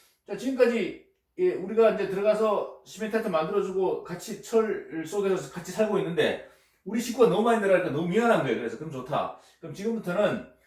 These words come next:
어, 공간도 이제 거의 사라지고 그러니까, 어, 일단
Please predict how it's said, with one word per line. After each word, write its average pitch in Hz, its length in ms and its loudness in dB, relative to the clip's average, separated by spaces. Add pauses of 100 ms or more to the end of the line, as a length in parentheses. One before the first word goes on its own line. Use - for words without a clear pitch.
(220)
어, 123 160 -6
공간도 202 380 4
이제 165 140 0
거의 180 280 2
사라지고 175 420 0
그러니까, 147 640 -2 (240)
어, 117 240 -6
일단 165 500 0